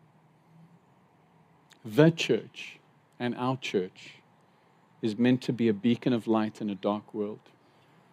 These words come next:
meant to be a place that reminds everyone that we can be free completely from the bondage of self and sin,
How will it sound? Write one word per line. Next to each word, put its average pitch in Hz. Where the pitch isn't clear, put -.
meant 123
to 139
be 127
a 120
place 123
that 117
reminds 120
everyone 117
that 110
we 117
can 117
be 110
free 131
completely 117
from 107
the 101
bondage 117
of 101
self -
and 101
sin, 104